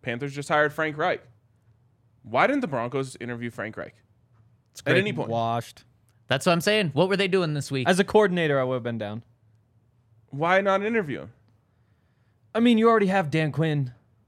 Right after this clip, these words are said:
Speaker 3: I know that, like, one's offense, one's defense,
Speaker 2: Yeah,
Speaker 3: but if you're
Speaker 2: totally
Speaker 3: going down
Speaker 2: different.
Speaker 3: that route, Dan Quinn's just the better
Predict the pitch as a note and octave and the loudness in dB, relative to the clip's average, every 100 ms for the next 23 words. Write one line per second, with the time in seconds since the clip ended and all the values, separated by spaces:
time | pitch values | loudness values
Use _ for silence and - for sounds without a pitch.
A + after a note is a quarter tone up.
0 | _ D#3+ F#3 G3 F#3 D3 D3+ C3+ E3+ D#3+ | _ 2 4 4 2 0 -2 -2 -4 0
1 | E3 D3+ D#3+ C3 D3 D3+ C3 D#3 D3+ C#3+ | 0 2 0 -2 -2 -2 -2 -4 0 0
2 | B2 D#3+ D#3 D3+ D#3 F3 E3 E3 D3+ A#2 | 2 0 0 0 2 2 2 0 -2 0
3 | D3 C#3+ C3+ C#3 C#3 D#3 C3+ B2+ - C3 | 0 0 -2 -4 -2 -2 -2 -4 -6 -6
4 | A#2 C3+ C3+ B2+ | -2 0 0 -4